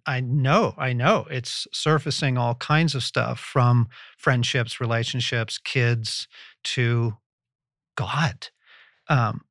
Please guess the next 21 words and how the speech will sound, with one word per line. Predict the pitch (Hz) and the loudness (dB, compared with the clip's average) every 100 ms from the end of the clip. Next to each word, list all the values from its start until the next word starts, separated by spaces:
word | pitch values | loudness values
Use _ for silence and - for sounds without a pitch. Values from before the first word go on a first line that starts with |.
| - | -4
I | 127 | 0
think, | 269 254 - - | 0 -2 -4 -4
I | |
think | 156 180 | 0 2
we | 170 | 2
should | - 120 | 2 -4
pause, | - 104 101 175 - - | -2 0 0 0 -2 0
and | 131 | 2
I | 120 | 2
think | 143 139 | 2 0
we | 127 | 0
should | - 123 | 0 -4
pray | - - 156 | 2 6 8
this | 139 110 - - | 6 2 -2 -6
together. | - 120 120 113 110 - - - - _ | -2 2 4 4 0 -4 -18 -20 -20 _
Holy | - 143 156 | 4 6 6
Spirit, | - - - 110 110 147 - - - _ _ _ _ _ - | 4 -6 0 0 2 -2 -4 -16 -18 _ _ _ _ _ -12
catch | - 180 170 - - | 0 4 4 2 -2
me, | - 85 113 185 - _ _ _ _ _ _ _ _ _ - | -2 -2 0 -2 -4 _ _ _ _ _ _ _ _ _ 4
catch | 175 156 - 120 | 6 6 2 -6
me | - | -8